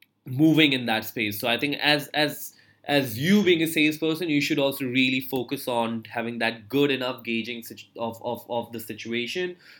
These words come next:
so you know exactly how much you should expect out of this particular meeting that you're going for, right? That being said, um,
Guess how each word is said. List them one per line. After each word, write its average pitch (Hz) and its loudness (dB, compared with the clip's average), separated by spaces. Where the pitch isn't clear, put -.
so - 0
you 139 2
know 147 0
exactly 127 -2
how 117 0
much 117 -4
you 120 -6
should 123 -6
expect 113 -6
out 104 -2
of 101 -2
this 104 -8
particular 98 -8
meeting 95 -10
that 92 -8
you're 98 -10
going 90 -12
for, 85 -12
right? 120 0
That 139 6
being 180 0
said, 175 2
um, 120 2